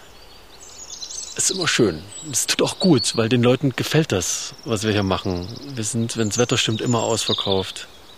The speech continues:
Viel Applaus, viel Lob, gute Besprechungen der Inszenierungen. Und ja, das bringt schon auch eine Verantwortung mit sich, finde ich. Wir spielen eben nicht mehr nur privat Cowboy und Indianer,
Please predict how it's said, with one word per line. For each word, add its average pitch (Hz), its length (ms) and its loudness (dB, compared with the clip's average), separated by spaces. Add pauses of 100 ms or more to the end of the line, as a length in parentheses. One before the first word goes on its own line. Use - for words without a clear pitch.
(160)
Viel - 240 0
Applaus, 107 480 2
viel 135 200 2
Lob, 117 380 2
gute 135 220 0
Besprechungen 104 680 0
der 101 100 0
Inszenierungen. 98 720 -4 (1300)
Und 107 460 0
ja, 113 420 0 (1160)
das - 180 -2
bringt 120 240 -2
schon 120 100 2
auch 110 60 2
eine 117 140 2
Verantwortung 95 480 -2
mit 85 160 -4
sich, - 220 -8
finde - 220 -10
ich. - 200 -10 (1300)
Wir - 80 0
spielen 135 220 2
eben 127 240 2
nicht 139 200 4
mehr 104 140 2
nur 107 240 0
privat 98 720 2
Cowboy 92 460 2
und 95 220 -2
Indianer, 85 520 0